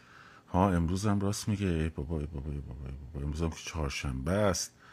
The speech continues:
امروز چهارشنبه است. چهارشنبه با لباس سفید، هرچند چهارشنبه سفید نیست، ولی خب چون محرمه، چهارشنبه با لباس سفید در روتین ها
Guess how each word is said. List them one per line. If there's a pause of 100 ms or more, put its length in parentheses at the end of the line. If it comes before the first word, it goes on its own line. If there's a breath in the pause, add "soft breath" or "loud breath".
(460 loud breath)
امروز
چهارشنبه
است.
چهارشنبه
با
لباس
سفید،
هرچند
چهارشنبه
سفید
نیست،
ولی
خب
چون
محرمه، (680 loud breath)
چهارشنبه
با
لباس (920 soft breath)
سفید
در
روتین
ها